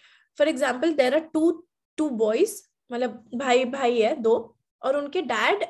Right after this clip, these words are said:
स्मोक करते हैं, ठीक है? And वो उनके डैड स्मोक करते हैं and they know that smoking is injurious and उन-, उनसे उनके डैड की एज बहुत कम होने वाली है। His dad is also,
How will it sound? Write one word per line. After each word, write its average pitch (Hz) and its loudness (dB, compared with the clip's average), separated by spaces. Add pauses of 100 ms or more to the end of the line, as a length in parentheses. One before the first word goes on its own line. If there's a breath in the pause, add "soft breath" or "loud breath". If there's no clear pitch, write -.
(120)
स्मोक 277 -4
करते - -4
हैं, - -20 (320)
ठीक 262 -6
है? 220 -6 (640)
And 294 -2 (720)
वो 285 -2 (100)
उनके 349 -2
डैड 349 0
स्मोक 311 -4
करते 330 0
हैं 427 -4
and 330 -10
they 359 -2
know 320 -4
that 370 -6
smoking 311 -8
is 311 -12
injurious 269 -6
and 349 -4
उन-, 269 -12
उनसे 277 -6
उनके 302 -4
डैड 240 -4
की 302 -8 (180)
एज 262 0
बहुत 247 0
कम 226 0
होने 214 -4
वाली 196 -6
है। 523 2
His 359 -2
dad 254 0
is 302 -4
also, 311 0